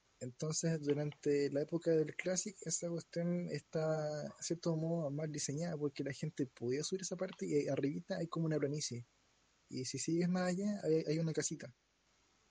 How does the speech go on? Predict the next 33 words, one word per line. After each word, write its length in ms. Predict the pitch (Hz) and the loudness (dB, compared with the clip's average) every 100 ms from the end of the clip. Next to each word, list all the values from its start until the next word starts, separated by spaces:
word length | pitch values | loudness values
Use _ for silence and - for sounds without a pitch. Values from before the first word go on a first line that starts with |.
| - - | -20 -8
Entonces 520 | 120 - 151 151 156 | -8 -6 -6 -4 -4
podemos 300 | - 156 156 | 2 2 2
hacer 140 | 165 - | -4 -4
que 160 | - | -2
la 80 | 151 | -4
gente, 340 | - 170 165 139 | -2 -4 -2 -2
hacer 220 | - 160 | 0 2
que 140 | - | 2
la 100 | 156 | 0
ge-, 160 | - - | -4 -8
que 100 | - | -4
suba 240 | - 165 175 | 0 4 4
la 80 | 175 | 4
gente 480 | - 202 - 214 - - - - - | 2 0 0 -4 -4 -12 -20 -10 0
y 100 | 139 | 0
el 100 | - | 2
que 120 | 131 | 2
llegue 180 | 151 180 | 4 4
a 40 | |
la 100 | 190 | 2
casita 400 | 180 214 208 220 | 0 0 0 0
gana 240 | 160 156 156 | 2 2 0
un 60 | |
premio. 360 | - 123 104 107 _ - _ _ _ _ _ | -2 -2 -2 -4 _ -20 _ _ _ _ _
Porque, 320 | 120 113 123 | -6 0 0
oh, 140 | 117 123 104 | 2 -2 -2
que 240 | 123 110 - | -2 0 0
en 220 | 120 110 | 0 2
verdad 280 | 110 110 147 | 0 0 -4
que 60 | |
es 60 | 151 | -2
complicado 440 | 151 135 113 139 | -4 -2 -2 -2
subir, 260 | - 180 | 0 0